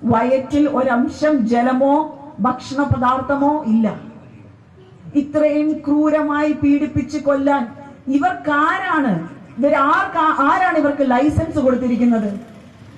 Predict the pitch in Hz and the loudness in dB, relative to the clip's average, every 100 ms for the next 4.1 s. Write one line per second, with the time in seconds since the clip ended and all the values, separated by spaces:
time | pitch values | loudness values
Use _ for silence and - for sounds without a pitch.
0 | - 262 277 339 349 320 339 349 349 - | -4 0 2 0 0 -2 0 0 -2 -8
1 | - - - - 285 302 320 320 311 302 | -16 -20 -8 0 2 4 2 2 0 2
2 | 294 285 294 269 277 285 311 302 - 277 | 0 0 0 0 2 2 2 0 -2 -2
3 | 277 277 277 277 262 262 277 262 202 170 | 0 0 0 2 2 4 2 2 0 0